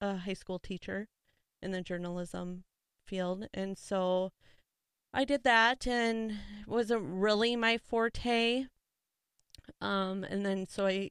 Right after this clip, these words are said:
I switched and did animal science, which was kind of in my wheelhouse because of, with my ag background.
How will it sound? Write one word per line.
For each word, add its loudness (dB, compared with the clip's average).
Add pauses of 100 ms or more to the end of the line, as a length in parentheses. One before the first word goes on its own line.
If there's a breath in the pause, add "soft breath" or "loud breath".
(140)
I -2
switched -6
and -6
did -4
animal -4
science, -8 (680)
which -2 (540)
was -6
kind -4
of -6 (280)
in -4
my -2
wheelhouse -4
because -8 (100)
of, -6 (100)
with -6
my -6
ag -6
background. -8